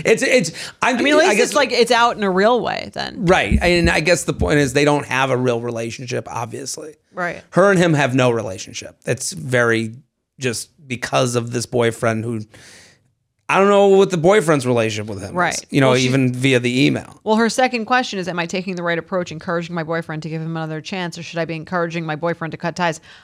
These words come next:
Speaker 2: I would just be like, "Do whatever the hell you want. Here's what I'm doing.
Speaker 1: Right.
Speaker 2: Here's what
Speaker 1: I
Speaker 2: you should do." I don't really care. Like,
Speaker 1: Yeah, no,
Speaker 2: like,
Speaker 1: yeah.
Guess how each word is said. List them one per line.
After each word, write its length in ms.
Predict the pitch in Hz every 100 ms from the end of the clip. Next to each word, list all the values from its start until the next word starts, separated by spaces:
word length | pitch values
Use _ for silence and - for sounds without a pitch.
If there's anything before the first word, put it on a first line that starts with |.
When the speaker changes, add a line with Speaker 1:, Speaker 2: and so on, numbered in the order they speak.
| _
Speaker 2:
I 200 | - 233
would 160 | 392 320
just 180 | 196 -
be 140 | 214
like, 200 | 196 180
"Do 120 | 175
whatever 220 | 226 285 269
the 100 | 233
hell 160 | 226
you 100 | 226
want. 200 | 233 226
Here's 180 | 175 190
what 80 | 190
I'm 180 | 202 214
doing. 380 | 165 156 196 185
Speaker 1:
Right. 300 | 160 170 127
Speaker 2:
Here's 80 | -
what 60 | 156
Speaker 1:
I 140 | 170 208
Speaker 2:
you 200 | 220 269
should 180 | 220
do." 320 | 185 254 170 180 - - - _ _ _
I 100 | -
don't 160 | 214 240
really 200 | 240 226
care. 320 | 254 254 233
Like, 260 | 220 208 -
Speaker 1:
Yeah, 360 | 196 190 123 120
no, 160 | 165
Speaker 2:
like, 300 | 151 147 147
Speaker 1:
yeah. 80 | 170